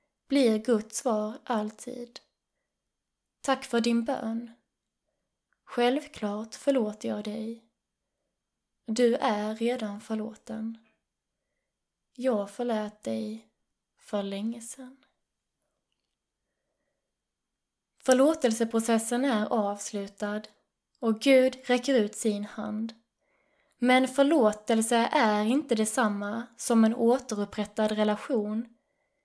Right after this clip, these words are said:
Det är bara förutsättningen för det. Det finns relationer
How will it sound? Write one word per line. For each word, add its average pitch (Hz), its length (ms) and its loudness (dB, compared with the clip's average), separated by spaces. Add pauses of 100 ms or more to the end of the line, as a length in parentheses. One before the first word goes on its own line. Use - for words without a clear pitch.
(480)
Det 247 220 4
är 208 100 4
bara 214 420 4
förutsättningen 208 1000 0
för 214 280 -6
det. 220 180 -8 (2000)
Det 254 160 6
finns 240 440 4
relationer 220 840 2